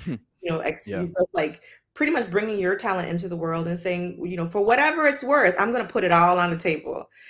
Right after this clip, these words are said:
Speaker 2: right? And some, those individuals were able to listen, um, and they, they respected you for it, and that made them listen more, that made them be open, that made them be honest, and that showed them a different part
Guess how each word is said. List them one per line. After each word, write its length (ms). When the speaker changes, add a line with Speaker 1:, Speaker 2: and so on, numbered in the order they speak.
Speaker 2:
right? 400
And 560
some, 680
those 280
individuals 640
were 160
able 400
to 140
listen, 520
um, 180
and 160
they, 80
they 140
respected 560
you 80
for 360
it, 100
and 100
that 140
made 160
them 160
listen 300
more, 640
that 180
made 160
them 120
be 280
open, 400
that 140
made 120
them 100
be 260
honest, 500
and 140
that 160
showed 460
them 220
a 80
different 500
part 640